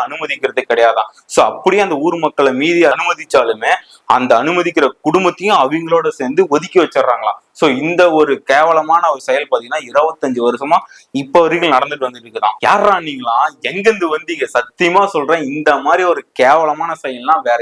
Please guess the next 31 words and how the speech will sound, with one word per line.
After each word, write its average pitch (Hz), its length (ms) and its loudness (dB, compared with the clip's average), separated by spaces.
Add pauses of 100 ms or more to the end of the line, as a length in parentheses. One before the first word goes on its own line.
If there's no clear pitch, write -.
(120)
எந்த 135 240 -10
நாட்டிலுமே 135 500 -2
நடக்காது. 120 400 0 (380)
நம்ம 123 240 2
இந்தியாவுல 139 500 2
மட்டும்தாங்க 139 440 -2
நடக்குது, 131 360 -2 (160)
நடந்துகிட்டும் 147 600 0
இருக்குது. 123 360 -4 (400)
ஏன்னா, 196 140 4 (260)
இந்த 165 180 2 (100)
மாதிரி 202 240 4
ஒரு 165 140 -4
முட்டாள்தனமான 170 640 2
ஒரு 143 120 -4
விஷயத்தை 147 280 -4
யாராவது 135 380 4
செய்வாங்களா? 131 380 0 (380)
இப்ப 147 400 0
இருக்கிற 185 260 2 (140)
ரெண்டாயிரத்தி 175 520 0
இருபத்தி 165 420 -2
நாலுல 131 260 0 (220)
ஏ 165 80 2 (160)
ஐ 165 40 0 (120)
டெக்னாலஜி 139 460 0
எல்லாம் 156 220 0
வளர்ந்துட்டு 156 440 -2
போயிட்டு 127 200 -2
இருக்கிற 117 180 -6
இந்த 117 120 2